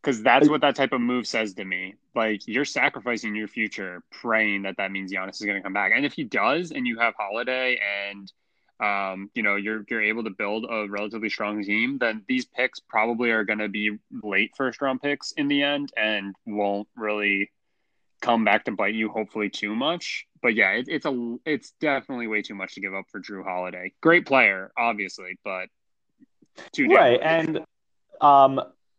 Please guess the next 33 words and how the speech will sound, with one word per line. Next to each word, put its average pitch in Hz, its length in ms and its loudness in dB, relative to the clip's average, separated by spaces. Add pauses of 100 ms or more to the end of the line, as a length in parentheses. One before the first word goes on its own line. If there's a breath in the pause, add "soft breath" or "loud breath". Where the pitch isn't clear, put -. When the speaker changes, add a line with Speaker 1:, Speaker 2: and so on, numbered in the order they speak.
(100)
Speaker 2:
you 143 140 4
mentioned 151 300 6
Giannis. 131 520 6
His, 139 400 4
uh, 117 280 10
deadline 120 400 8
to 117 160 0
sign 117 260 6
an 107 140 2
extension 110 680 2
is 101 160 0
the 104 120 -2
twenty-first 104 680 2
of 92 260 2
December. 101 920 2 (880)
Um, 104 540 8 (480)
and 127 240 6
yeah, 147 120 8
the 107 100 4
Bucks 127 220 4
weren't 127 240 2
done 131 340 6
trading 123 500 2 (240)
rotation 117 440 2
pieces, 98 320 -4
though. 90 280 2
I'll 101 140 2
let 101 180 0
you 104 40 -6
take 104 140 -2
the 107 80 -6
next 104 160 -4
one. 92 140 -6